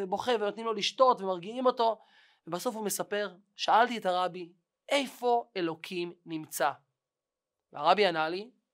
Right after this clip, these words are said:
"בכל מקום." אבל אז אמרתי, "רבי, אני מתכוון ברצינות." אז הרבי אמר לי,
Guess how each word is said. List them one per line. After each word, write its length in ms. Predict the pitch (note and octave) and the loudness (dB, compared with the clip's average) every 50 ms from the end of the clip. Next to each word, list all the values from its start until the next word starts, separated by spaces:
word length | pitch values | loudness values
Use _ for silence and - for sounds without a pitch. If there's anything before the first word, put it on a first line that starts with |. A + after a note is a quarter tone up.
| _ _ _ _ _ _ _ _ _ | _ _ _ _ _ _ _ _ _
"בכל 300 | - C#3+ - - A#3 B3 | -16 -4 4 6 6 8
מקום." 460 | B3+ B3 A3+ - A#3 A3+ G3+ E3+ C#3+ C#3 _ _ _ _ _ _ _ _ _ _ _ _ _ _ _ _ _ _ _ _ _ _ _ _ _ _ _ _ - | 8 6 4 6 6 4 4 2 -2 -10 _ _ _ _ _ _ _ _ _ _ _ _ _ _ _ _ _ _ _ _ _ _ _ _ _ _ _ _ -8
אבל 160 | D3+ D3+ F#3 | -2 2 4
אז 140 | G#3 G#3 F#3+ | 4 4 4
אמרתי, 560 | G3 F#3 F#3+ F#3+ F#3+ F#3 - F#3+ F3 E3+ E3 - - | 2 2 2 2 2 0 -4 -10 -10 -10 -12 -14 -16
"רבי, 480 | E3+ E3 F#3 A3+ C4 C4 A3 G#3+ E3+ - - | -10 -2 2 2 2 2 2 -2 -6 -6 -6
אני 140 | E3 E3+ F3 | -6 -6 -6
מתכוון 680 | F3 E3 - - - D#3 C#3 C#3+ F3 G#3 A3+ A3+ F#3+ | -8 -10 -14 -14 -12 -12 -10 -4 -4 -4 -4 -4 -6
ברצינות." 1120 | F3+ G3 F3+ F3 E3+ - - - - G#3+ F#3+ F#3 F#3+ G3 A#3 B3+ G3+ D#3+ - - - - _ _ _ _ _ _ _ _ _ _ _ _ _ _ _ _ _ _ _ _ _ _ - | -6 -6 -6 -6 -8 -8 -8 -6 -6 -6 -6 -4 -2 -2 -2 -2 -4 -6 -10 -18 -20 -20 _ _ _ _ _ _ _ _ _ _ _ _ _ _ _ _ _ _ _ _ _ _ -18
אז 140 | - D#3 D3+ | -16 -12 -12
הרבי 320 | D#3 D3 D#3+ D#3 D#3+ D3 | -8 -8 -6 -6 -6 -8
אמר 260 | C#3 C#3+ D3 D3+ D3+ | -8 -6 -4 -4 -4
לי, 200 | D3+ D3+ D3 C#3+ | -6 -8 -12 -18